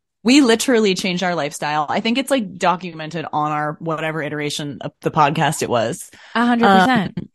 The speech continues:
Speaker 1: and we did it in twenty twenty-one. We did it in twenty twenty-two, and we're doing it again.
Speaker 2: I'm really
Speaker 1: Probably
Speaker 2: proud of
Speaker 1: forever.
Speaker 2: us.
Speaker 1: I know. We really did that thing.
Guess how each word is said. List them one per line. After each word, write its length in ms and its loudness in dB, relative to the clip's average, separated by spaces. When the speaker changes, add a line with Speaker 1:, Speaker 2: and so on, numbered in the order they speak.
Speaker 1:
and 160 6
we 100 4
did 120 2
it 320 2
in 80 0
twenty 200 -2
twenty-one. 440 0
We 100 2
did 260 -6
it 120 -4
in 100 -6
twenty 220 -4
twenty-two, 680 -2
and 140 -4
we're 80 0
doing 160 2
it 60 4
again. 400 0
Speaker 2:
I'm 140 0
really 60 -2
Speaker 1:
Probably 260 4
Speaker 2:
proud 200 4
of 100 4
Speaker 1:
forever. 280 0
Speaker 2:
us. 540 -14
Speaker 1:
I 100 -6
know. 260 -2
We 100 -6
really 240 -4
did 280 -6
that 240 -6
thing. 340 -10